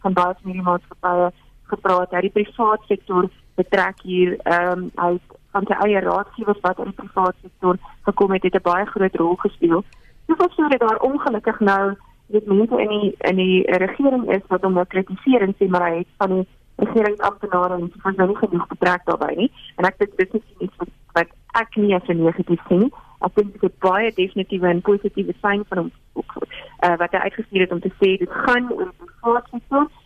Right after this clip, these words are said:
en ons werk met die privaat sektor saam hier. So die privaat sektor moet uiteindelik, ehm, die leiding neem. En dit vir my baie positief en ook om te verhoog was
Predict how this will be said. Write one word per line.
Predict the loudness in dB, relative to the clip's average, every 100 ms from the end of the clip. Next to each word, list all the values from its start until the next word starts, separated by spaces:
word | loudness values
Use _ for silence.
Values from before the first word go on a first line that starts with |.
| _ 2
en |
ons | 2 2
werk | 0 0 -2
met | -6
die | -6 -14
privaat | -4 -2 -2 -4
sektor | -8 -8
saam | -4 -2 -2 -4
hier. | -12 -16 -20 _
So | -2
die |
privaat | 0 0 0 0 0 -2
sektor | -4 -2
moet | 0
uiteindelik, | 0 -2 -2 0 -2 -4 -8 -20 -20 -4
ehm, | 0 0 -2 -4
die | -2
leiding | 0 0 -2 0
neem. | 0 -2 -4 -10 -2
En | -2 2
dit | 0 0
vir | -2 2
my | 2 2 -2 -4 -2
baie | 0 0
positief | -2 -4 -4 -6 -6 -2
en | -2
ook | -2 -2
om | -2 -6
te | -8
verhoog | -8 -2 0 0 -2
was | -2 -2